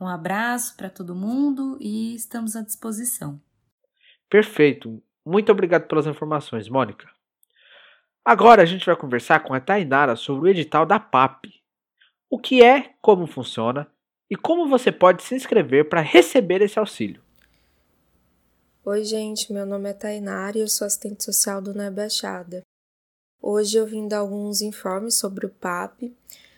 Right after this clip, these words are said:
Speaker 3: Gostaria de informar que o serviço social do nai também tá trabalhando remotamente, portanto,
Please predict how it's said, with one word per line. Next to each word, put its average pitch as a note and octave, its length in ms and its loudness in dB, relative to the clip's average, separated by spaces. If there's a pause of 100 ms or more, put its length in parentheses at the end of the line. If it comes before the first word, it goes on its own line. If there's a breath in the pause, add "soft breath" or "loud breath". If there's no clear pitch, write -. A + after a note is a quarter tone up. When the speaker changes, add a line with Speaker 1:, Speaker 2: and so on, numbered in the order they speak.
(180 soft breath)
Speaker 3:
Gostaria G#3 420 -2
de G3+ 120 -6
informar G#3 560 -8
que - 100 -18
o G#3 40 -12
serviço F#3+ 400 -4
social G3 440 -4
do G3 140 -14
nai F#3+ 260 -8
também G3 400 -10
tá C4 140 -4
trabalhando G3 560 -6
remotamente, F#3 920 -12
portanto, F#3+ 720 -14